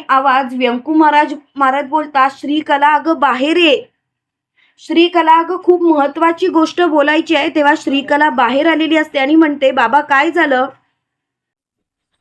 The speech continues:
तेव्हा लगेच श्रीकला बोलते, "बाबा बोला ना." तेव्हा व्यंकू महाराज म्हणतात,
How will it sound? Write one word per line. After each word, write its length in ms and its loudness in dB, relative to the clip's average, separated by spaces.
तेव्हा 220 2
लगेच 640 -2
श्रीकला 580 0
बोलते, 680 -2
"बाबा 260 0
बोला 380 2
ना." 240 2
तेव्हा 260 0
व्यंकू 380 -4
महाराज 340 0
म्हणतात, 380 0